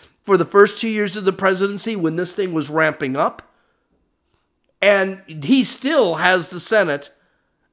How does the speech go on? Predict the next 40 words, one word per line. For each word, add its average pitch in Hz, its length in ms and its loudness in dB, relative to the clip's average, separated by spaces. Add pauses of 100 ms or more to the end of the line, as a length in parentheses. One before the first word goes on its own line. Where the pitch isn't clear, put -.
(140)
and 170 500 0 (140)
the, 151 520 -2
he 208 240 6
still 254 240 -4
has 226 180 2
the 202 80 -4
Senate 190 340 0
and 165 100 -16
the 160 40 -8
presidency. 127 720 -4 (640)
And 214 220 2
everything 254 520 2
he 247 200 -2
needs 240 320 -4
to 220 60 -8
do 202 220 -2
to 160 80 0
shut 220 300 2
down 202 260 0
the 185 60 2
border 185 480 -2 (840)
is 180 160 -2
just 226 240 2
say, 175 460 2
"Shut - 320 -6
down 165 180 2
the 151 80 -2
border." 135 360 -2 (1300)
Even 277 400 2
Border 226 320 4
Patrol 208 580 0
and 151 140 2
ice 123 500 -4
are 165 140 4
saying, 143 640 -2
"We 185 120 -2
don't 196 340 2
need 156 280 -4
the 147 60 -4
money. 127 400 -4